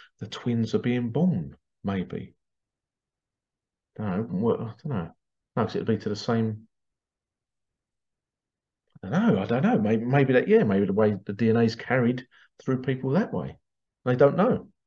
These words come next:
Then they don't know that they're part of a twin family, 'cause imagine if, uh, your grandmother was a twin, an identical twin, but you, she died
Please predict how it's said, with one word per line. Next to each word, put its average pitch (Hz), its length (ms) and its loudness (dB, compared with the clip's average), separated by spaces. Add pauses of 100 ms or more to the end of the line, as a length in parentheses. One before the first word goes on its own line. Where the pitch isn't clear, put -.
(380)
Then 117 100 2
they 120 100 4
don't 120 260 6
know 143 240 6
that 107 140 8
they're 110 100 8
part 113 260 4
of - 80 -2
a 107 40 -4
twin 110 260 0
family, 131 340 2
'cause 107 260 -4 (280)
imagine 127 520 4
if, - 440 0 (600)
uh, - 680 -2
your 117 680 6
grandmother 127 680 4 (120)
was 117 200 2
a 113 60 2
twin, 135 300 2
an 139 80 4
identical 113 440 0
twin, 139 540 -2
but - 160 -2
you, 113 220 0
she 101 320 -4 (360)
died 117 420 4